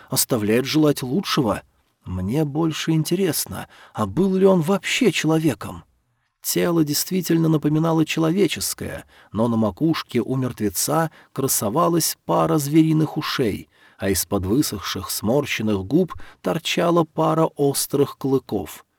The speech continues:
Если присмотреться, можно было заметить за спиной у существа длинный хвост. Он... Его конечности и шея были скованы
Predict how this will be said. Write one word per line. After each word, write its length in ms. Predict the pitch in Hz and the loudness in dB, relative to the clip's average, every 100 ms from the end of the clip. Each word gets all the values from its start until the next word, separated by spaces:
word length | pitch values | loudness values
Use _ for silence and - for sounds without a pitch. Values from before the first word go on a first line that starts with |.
| _ _ - | _ _ -10
Если 460 | 87 139 156 151 | -4 -2 0 -2
присмотреться, 1000 | 143 101 - 107 104 196 175 - 156 147 - - _ | -2 -2 -2 -2 -2 -2 -2 -4 -6 -10 -16 -20 _
можно 420 | 127 180 147 165 | 0 0 0 0
было 240 | 160 170 | 2 2
заметить 560 | 156 135 143 185 175 151 | 2 2 0 0 2 0
за 80 | 147 | 0
спиной 520 | - - 113 170 170 | -2 -2 0 2 0
у 100 | 160 | -2
существа 840 | - 139 - 113 - 104 120 175 165 - - | -4 -6 -6 -6 -6 -6 -4 -4 -6 -12 -12
длинный 540 | 87 - 185 180 175 170 | -6 -2 0 2 2 0
хвост. 680 | - 185 208 - - - _ _ _ - | -2 2 2 2 -4 -10 _ _ _ -6
Он... 440 | 139 165 170 160 - _ _ _ | -2 2 2 0 -4 _ _ _
Его 340 | - 92 104 139 | -8 -4 2 2
конечности 760 | 113 107 160 - 131 - - | 0 -2 -2 -2 -4 -6 -4
и 80 | 104 | -4
шея 520 | - - 170 110 - - - | -2 -2 0 0 -2 -12 -18
были 300 | - 170 175 | -4 0 0
скованы 720 | 160 - - 180 175 180 175 | 0 -2 -2 0 2 0 -2